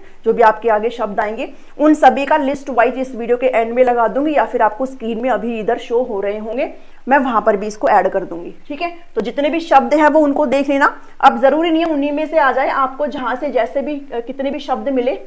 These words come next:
बस आपको ये पहचानने आनी चाहिए कितने शब्दों को, है ना, ये याद नहीं किए जाते, कितने शब्दों को याद करेंगे, बहुत सारे शब्द होते हैं। अगर आपको इनका जो थ्योरी part अगर वो पता है तो आप इनको आराम से यहाँ पर कर सकते हो।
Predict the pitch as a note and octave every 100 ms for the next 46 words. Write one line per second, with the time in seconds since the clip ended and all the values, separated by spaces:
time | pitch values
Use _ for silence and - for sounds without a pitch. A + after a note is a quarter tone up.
0 | - - - C#4+ D#4 D4 E4+ F4 B3 A#3
1 | B3+ D4 D4 B3 G#3 F#3+ G#3+ A3 G#3 -
2 | - - - - - - - - D#4+ E4
3 | E4 C#4+ G#3+ A#3 C4+ E4+ D4+ C#4 A#3+ B3
4 | C#4 D#4+ D#4+ C#4+ B3 F#3+ - - - -
5 | - E4 E4+ C#4+ A3 A3+ G3 F#3+ - F3
6 | F3+ - - - - A3 D#4 D#4+ D#4+ D#4
7 | B3 A#3+ A3+ A3 G#3+ G#3+ - - - C4
8 | - C4+ C4+ - E4+ C#4 C4+ D#4 E4 -
9 | A#3+ C4 C4+ C4+ C#4 D#4+ F4 D#4 C#4 C#4+
10 | D4 C4+ C4+ C4+ C4+ C4+ G4+ B3+ B3 B3
11 | A#3+ G#3+ G#3 G#3+ B3+ A#3 G#3+ E4 G3+ F3+
12 | F3 - -